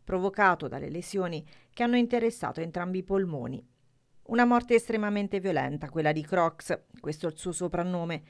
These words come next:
che ieri è stato ricordato all'antistadio Flacco del capoluogo adriatico con una partita di calcio tra i suoi amici e le rappresentative giovanili del Pescara. A proposito di sport, il luogo del delitto, il parco Baden-Powell,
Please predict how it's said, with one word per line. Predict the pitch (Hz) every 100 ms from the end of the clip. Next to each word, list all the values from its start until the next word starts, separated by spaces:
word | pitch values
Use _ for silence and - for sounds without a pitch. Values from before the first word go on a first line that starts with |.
| _ _ -
che | 165
ieri | 170 185 180
è |
stato | - 190 202
ricordato | 208 202 220 214 226 226
all'antistadio | 220 233 247 - 247 240
Flacco | 247 262 254 240
del | 196 196
capoluogo | 208 196 214 208 202
adriatico | 202 214 190 180 190 185
con | 180 170
una | 165 156
partita | 165 - 180 175
di | 180
calcio | 202 208 202 190
tra | 175
i |
suoi | 180 190
amici | 220 226 - 196 - -
e | -
le | 226 247
rappresentative | 254 254 254 254 240 - 170 151
giovanili | 160 170 180 190 185
del | 190 185
Pescara. | - 196 - 139 127 131 - _ _ _ _ _ _ -
A | 247
proposito | 254 254 254 247 208
di | 185
sport, | 180 - 214 202 - 220 -
il | 156
luogo | 156 160 160
del | 156
delitto, | 156 170 208 196 180
il | 160
parco | 190 175 - 156
Baden-Powell, | 170 170 160 175 185 180 175 175